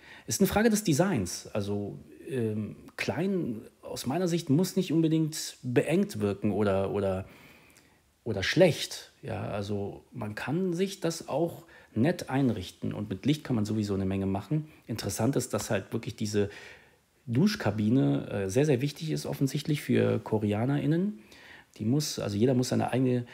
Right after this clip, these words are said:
se-, sein eigenes Duschbad, sein eigenes W C haben und auch der Kühlschrank darf nicht fehlen. Also es muss nicht unbedingt ein Backofen mit dabei sein, aber ein Kühlschrank, den braucht man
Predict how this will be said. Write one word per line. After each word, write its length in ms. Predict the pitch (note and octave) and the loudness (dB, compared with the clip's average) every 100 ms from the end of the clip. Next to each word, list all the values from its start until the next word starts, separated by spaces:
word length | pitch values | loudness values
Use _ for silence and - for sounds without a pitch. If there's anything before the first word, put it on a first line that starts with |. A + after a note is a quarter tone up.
| - _ | -20 _
se-, 300 | - A#2 G#2+ A#2+ | -10 -4 -4 -2
sein 220 | A#2 G#2+ | -2 0
eigenes 400 | A2+ A#2+ G#2+ - | 2 2 0 -2
Duschbad, 800 | C#3 E3 - C#3 - A2+ C#3+ - | -2 -2 -4 -8 0 0 0 -4
sein 260 | B2+ A2 | -6 -4
eigenes 320 | A2+ A#2 A2+ - | -2 -2 -2 -4
W 140 | G#2+ | -4
C 320 | - A2+ C#3 | -2 -2 -2
haben 480 | A#2+ C3+ C3 C3+ C3 | -2 -4 -2 0 0
und 260 | D3 E3 - | 0 0 0
auch 80 | |
der 120 | - A#2 | -4 -4
Kühlschrank 440 | D#3+ D3+ - A#2 | -2 -4 -4 -4
darf 220 | G2+ G2+ | -4 -4
nicht 160 | A#2 - | -6 -6
fehlen. 420 | - A#2 D#3+ E3+ - - - - | -2 0 0 -2 -8 -16 -16 -8
Also 140 | B2 | -6
es 80 | G2 | 0
muss 160 | C#3+ D3 | 2 4
nicht 100 | C#3 | 4
unbedingt 300 | C#3 A#2+ G2+ | 6 4 6
ein 20 | |
Backofen 720 | C3 - D3+ F#3 F#3 F3+ F#3 | 6 6 6 6 6 4 4
mit 160 | D#3 D3+ | 4 4
dabei 300 | C3+ C3 D3+ | 4 4 2
sein, 280 | D#3 D3 C#3+ | 2 2 0
aber 180 | B2 | 0
ein 100 | A#2+ | 0
Kühlschrank, 580 | B2+ D4 - - F2 F2+ - _ - | 8 10 8 4 -4 -4 -10 _ -2
den 200 | A#2+ C3 | 0 0
braucht 360 | - G#2+ G#2+ - | 0 -4 -4 -2
man 260 | A2 A2 | -2 -2